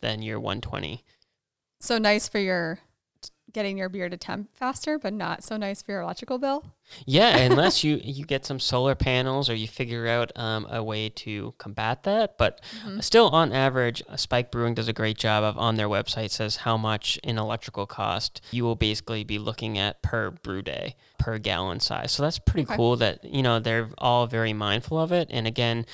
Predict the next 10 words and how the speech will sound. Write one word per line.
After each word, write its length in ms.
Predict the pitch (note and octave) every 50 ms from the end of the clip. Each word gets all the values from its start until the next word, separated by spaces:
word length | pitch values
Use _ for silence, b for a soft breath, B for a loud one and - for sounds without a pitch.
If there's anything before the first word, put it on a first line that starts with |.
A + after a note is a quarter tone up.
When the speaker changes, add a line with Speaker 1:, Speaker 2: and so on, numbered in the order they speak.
| B B B B B B B B _
Speaker 1:
it's 440 | - C#3+ - - - - - - - - -
duration, 540 | B2 A#2 A2+ A#2 A#2+ A#2+ - - G#2+ G#2+
right? 200 | G#2+ G#2+ G#2+ A2 -
So 140 | - A2 G#2+
if 120 | G#2 F#2+
you're 120 | A2 A2+
Speaker 2:
Mm-hmm. 60 | G#2 -
Speaker 1:
spending, 680 | - - A#2+ A2+ A2 A2+ A2 A2 G#2+ G#2 G2+ A2+ A#2 B B B B B B B
you 100 | B A#2+
know, 300 | A#2 A2+ G#2+ G#2+ G#2+ A2